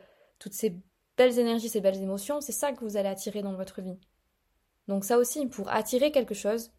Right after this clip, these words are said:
soyez clair sur ce que vous voulez, soyez clair sur ce que ça va vous apporter, soyez clair sur comment vous allez être.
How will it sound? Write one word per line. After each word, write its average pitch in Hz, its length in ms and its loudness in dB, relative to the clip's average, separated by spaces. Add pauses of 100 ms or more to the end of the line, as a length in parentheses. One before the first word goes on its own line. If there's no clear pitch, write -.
soyez 233 320 -2
clair 254 220 -2
sur 226 120 -12
ce - 60 -20
que - 80 -14
vous 202 140 -8
voulez, 226 340 -4 (220)
soyez 220 260 4
clair 247 240 0
sur - 140 -8
ce - 60 -12
que 214 100 0
ça 196 180 0
va 202 120 2
vous 208 180 -2
apporter, 214 480 -2 (200)
soyez 208 260 0
clair 247 240 0
sur - 300 -8
comment 247 360 4
vous 220 140 -2
allez 202 220 2
être. - 360 -4